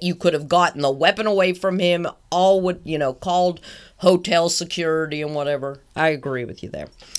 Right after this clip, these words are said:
Anyway, uh, Gavin's attorney assures the Caribbean that he will return in,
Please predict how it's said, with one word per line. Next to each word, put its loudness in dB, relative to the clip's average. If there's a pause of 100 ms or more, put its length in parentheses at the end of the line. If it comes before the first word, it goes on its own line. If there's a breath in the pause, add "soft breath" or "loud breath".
(400 loud breath)
Anyway, 2 (500 loud breath)
uh, 6 (180)
Gavin's 4
attorney 0
assures -2 (120)
the 2
Caribbean -2
that 2
he -6
will 0
return -4
in, -4